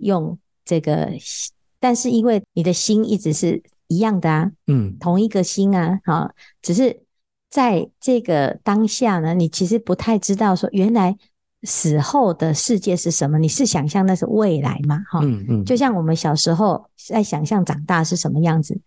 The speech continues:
Speaker 1: 那现在长大了啊，你会发现原来也就是这个样子，所以可以模拟。
Speaker 2: OK。
Speaker 1: 啊，可是模拟呢，诶，用的还是同一个工具，就是你的心。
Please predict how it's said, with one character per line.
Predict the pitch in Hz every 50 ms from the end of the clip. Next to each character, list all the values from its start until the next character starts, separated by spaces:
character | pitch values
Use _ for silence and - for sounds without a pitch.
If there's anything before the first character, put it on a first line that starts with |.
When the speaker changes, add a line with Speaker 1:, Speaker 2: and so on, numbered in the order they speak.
| _ _ _
Speaker 1:
那 | - 277
现 | 254 320 294
在 | 269 254
长 | - 147 147 151
大 | - 240 220 208
了 | 190 185 180
啊， | 180 185 208 - _ _ _
你 | - 170
会 | 180 220 240
发 | - 220 220
现 | 220 247 220 208 - - - _
原 | - 190 202 233
来 | 247 220 220
也 | 214 175 156
就 | - 226 214 196
是 | 220 185
这 | - - 202
个 | - 160
样 | 160 190 185 175 160 151
子， | 151 - - -
所 | - - 233
以 | 208 170 - - _ -
可 | - 180
以 | 180 175
模 | 170 170 165 156 156 156 165 185
拟。 | 208 202 165 - - - _ _ _ _ _ _
Speaker 2:
OK。 | - 104 113 - - 247
Speaker 1:
啊， |
可 | - 277
是 | 285 339
模 | 277 269 214 208 214 254 294
拟 | 294 240 190 170 165
呢， | 170 170 175 180 196 - _ _ _ _ _ _ _ _ _ -
诶， | 202 190 - -
用 | 320 330 269 208 196
的 | - 160
还 | 151 - 156 151
是 | - 226
同 | - - - 156 151 170 247
一 | - 185
个 | - 175
工 | - - 180 175 180 180
具， | - 196 180
就 | 175 175
是 | 165 - 185
你 | 170 160 147
的 | - 135
心。 | - - - - 156 143 147 147 147 185